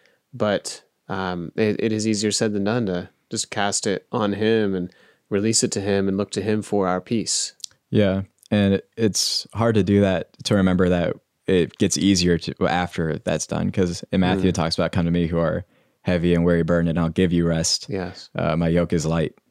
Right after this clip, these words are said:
Speaker 2: Um, if we just give that over to God, it's incredibly hard.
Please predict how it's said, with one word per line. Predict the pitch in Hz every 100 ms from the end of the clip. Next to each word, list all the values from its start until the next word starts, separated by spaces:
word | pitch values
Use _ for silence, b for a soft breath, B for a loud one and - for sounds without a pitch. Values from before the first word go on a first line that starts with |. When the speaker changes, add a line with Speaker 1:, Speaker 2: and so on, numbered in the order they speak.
| _
Speaker 2:
Um, | - 87 87 104 - _ _ -
if | - 101
we | 95
just | 90 85 -
give | 87
that | 85 85
over | 85 85
to | 82
God, | 82 80 85 92 _ _ _ _ _ -
it's | 87 76 87
incredibly | 87 92 87 87
hard. | 87 85 85